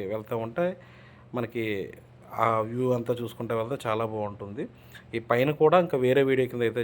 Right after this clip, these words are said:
చేస్తాను. ఈ ప్రస్తుతం అయితే మెట్ల మార్గాన్ని ప్రత్యేకంగా ఒక వీడియో కింద అయితే పెట్టడం అయితే జరిగింది. ఇక్కడ చూసారు కదా ఫైవ్ సెవెంటీ ఫైవ్ స్టెప్స్ అని చెప్పని ఇక్కడ ఉన్నాయి. అదేవిధంగా ఇక్కడ నుంచి ఇంకొన్ని మెట్లు అయితే ఉంటాయి. ఒక నేను అనుకుంటూ ఏంటంటే ఒక పాతిక మెట్ల దాకా ఉంటాయని చెప్పని అనుకున్నాను, అందుకనే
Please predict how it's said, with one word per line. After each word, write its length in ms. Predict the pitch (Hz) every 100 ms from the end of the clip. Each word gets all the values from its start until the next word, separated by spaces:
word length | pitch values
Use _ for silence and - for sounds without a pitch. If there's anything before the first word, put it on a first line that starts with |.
| 110
చేస్తాను. 400 | 107 - 113 127 170
ఈ 40 | -
ప్రస్తుతం 320 | 113 - 143 131
అయితే 140 | 160 131
మెట్ల 220 | 117 143 139
మార్గాన్ని 320 | 135 127 135 123
ప్రత్యేకంగా 400 | 117 127 123 143
ఒక 80 | 123 113
వీడియో 180 | 120 120
కింద 120 | 123 120
అయితే 120 | 113 113
పెట్టడం 240 | - 117
అయితే 120 | 110 110
జరిగింది. 240 | 107 117 143
ఇక్కడ 140 | 123 120
చూసారు 240 | 117 131 135
కదా 120 | 170 - - - - -
ఫైవ్ 180 | 139 139 143
సెవెంటీ 260 | 135 131 127
ఫైవ్ 180 | 127 120 107
స్టెప్స్ 280 | - 127 - 135
అని 100 | 123
చెప్పని 220 | 113 127 117
ఇక్కడ 120 | 113 104 107 98 - -
ఉన్నాయి. 300 | 110 120 120 196 - - - - - -
అదేవిధంగా 440 | 113 127 135 143 147
ఇక్కడ 180 | - 127
నుంచి 140 | 139 -
ఇంకొన్ని 260 | 170 170 160
మెట్లు 200 | 143 151
అయితే 140 | 143 135 117
ఉంటాయి. 220 | 113 139
ఒక 100 | 156 127 113 110 107
నేను 140 | 117 120
అనుకుంటూ 240 | 117 127 127
ఏంటంటే 200 | 127 170
ఒక 60 | 165
పాతిక 220 | 123 - 135
మెట్ల 200 | 123 120
దాకా 120 | 113 113
ఉంటాయని 300 | 107 110 107
చెప్పని 340 | 107 - 107 104 104 - - - - 107
అనుకున్నాను, 400 | 110 117 110 147
అందుకనే 280 | 135 117 156